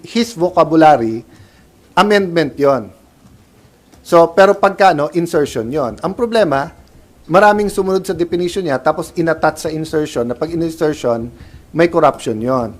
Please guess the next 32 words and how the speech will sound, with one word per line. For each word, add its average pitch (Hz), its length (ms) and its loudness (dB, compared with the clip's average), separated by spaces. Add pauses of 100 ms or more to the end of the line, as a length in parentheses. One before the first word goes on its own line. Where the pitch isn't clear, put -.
(760)
Kaya 220 240 6
nga 208 80 0
kami 220 180 2
sa 214 80 -2
minority, 180 460 2
tinatanong 175 420 0
namin, 131 460 -2
bakit 175 340 2
pag 165 80 -2
lumalabas 165 480 2
pangalan 147 400 0
nyo 147 80 -8
sa 147 160 -8
majority, 135 480 -2
amendment? 131 640 -4 (600)
Pag 147 160 -4
lumalabas 170 400 4
ang 175 160 0
pangalan 156 400 2
sa 156 80 -4
minority, 139 640 -2
insertion. 120 720 -4 (640)
That's 202 160 4
what 226 80 -2
I'm 185 160 2
saying. 156 320 0
We 190 160 2
have 196 320 2
to 175 80 2
have 139 400 0 (240)
same 185 400 0
definition 123 960 -2